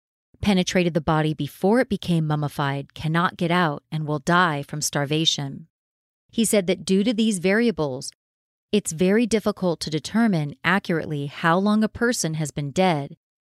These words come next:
and that different methods, not just entomology, must be used. Based on his examination of different methods, he believed Danielle died earlier than February sixth.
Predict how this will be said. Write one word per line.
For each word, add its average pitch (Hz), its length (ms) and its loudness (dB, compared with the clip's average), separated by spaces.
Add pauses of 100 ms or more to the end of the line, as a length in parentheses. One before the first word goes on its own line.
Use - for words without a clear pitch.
(140)
and 190 160 2
that - 160 0
different 196 380 0
methods, 185 560 0 (260)
not 175 280 2
just 247 220 0
entomology, 180 1080 0
must 175 360 0
be 165 80 -4
used. 143 680 -2 (1080)
Based 190 300 2
on 254 140 2
his 240 160 0
examination 180 760 0
of 135 140 -10
different 165 320 -4
methods, 165 520 -2 (240)
he 190 300 0
believed 196 440 0
Danielle 175 400 2
died 151 600 0
earlier 175 500 0
than 143 180 -4
February 147 540 -2
sixth. - 600 -4